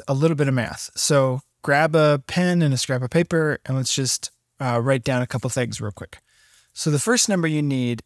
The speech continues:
is your monthly expenses. How much does it cost for you to live each month? So that includes personal expenses like groceries, clothes, gas, housing, that kind of stuff. It should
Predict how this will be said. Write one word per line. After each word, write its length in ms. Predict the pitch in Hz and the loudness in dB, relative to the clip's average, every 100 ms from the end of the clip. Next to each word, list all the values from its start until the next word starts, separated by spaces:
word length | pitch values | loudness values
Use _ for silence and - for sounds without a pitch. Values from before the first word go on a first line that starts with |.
| _ _ | _ _
is 400 | - 135 131 120 | -6 -4 -4 -4
your 160 | 131 131 | -4 -2
monthly 480 | 135 151 170 165 147 | 0 0 0 -2 -2
expenses. 760 | 143 - - 113 - - 101 - - | -2 -4 -4 -4 -6 -6 -10 -10 -6
How 160 | 151 156 | -2 2
much 360 | 185 156 123 | 2 2 0
does 200 | - 147 | 0 0
it 120 | 147 - | 0 -2
cost 540 | - 135 113 117 - | 0 2 2 0 -6
for 180 | - 135 | -6 -4
you 220 | 123 127 | -2 -2
to 180 | - 160 | 0 0
live 480 | 135 127 120 117 - - | 0 0 0 -4 -10 -6
each 260 | 123 113 | -4 -4
month? 380 | 135 120 - - - _ _ - | -4 -4 -6 -20 -20 _ _ -10
So 180 | - 156 | -2 2
that 220 | 160 160 | 4 4
includes 500 | 160 135 160 139 131 | 2 0 0 0 -2
personal 420 | - 190 - 170 | -4 -2 0 0
expenses 680 | 160 - 160 147 151 139 127 | 0 -2 -4 -2 -2 -2 -2
like 260 | 123 113 113 - | -2 -2 -6 -2
groceries, 720 | 190 190 - 170 165 160 147 | -2 0 0 0 0 -2 -4
clothes, 640 | - 160 151 147 147 139 | 0 2 2 2 0 -2
gas, 640 | - 143 135 131 127 131 - | -2 -2 0 2 0 0 -4
housing, 720 | - 135 135 131 131 127 127 | 0 2 2 0 -2 -2 0
that 180 | 123 101 | -2 0
kind 160 | 139 | -2
of 60 | 120 | 0
stuff. 420 | - 127 123 - _ - - - | 0 -2 -2 -8 _ -20 -20 -6
It 120 | 147 | 0
should 180 | - | 0